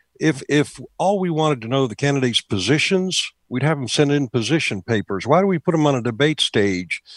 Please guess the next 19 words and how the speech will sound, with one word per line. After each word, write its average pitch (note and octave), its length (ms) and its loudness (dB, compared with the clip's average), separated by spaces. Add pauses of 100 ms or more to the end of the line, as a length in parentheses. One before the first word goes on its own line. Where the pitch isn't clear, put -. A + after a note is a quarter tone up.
(220)
to A#2+ 80 -2
go C#3 200 4
at G3+ 200 4
each A#2 200 -2
other? G#2 440 -8
Because C3 240 -12
we C#3+ 100 -4
want E3 260 0
to C3+ 80 -4
see D#3+ 140 2
if C3+ 80 2
they'll B2+ 220 -4
conduct A2 480 -4 (100)
themselves G#2+ 840 0
as G#2 240 0
grown-ups, A2+ 760 -2
as G2 240 -2
mature D3+ 600 0
people, C#3+ 520 -4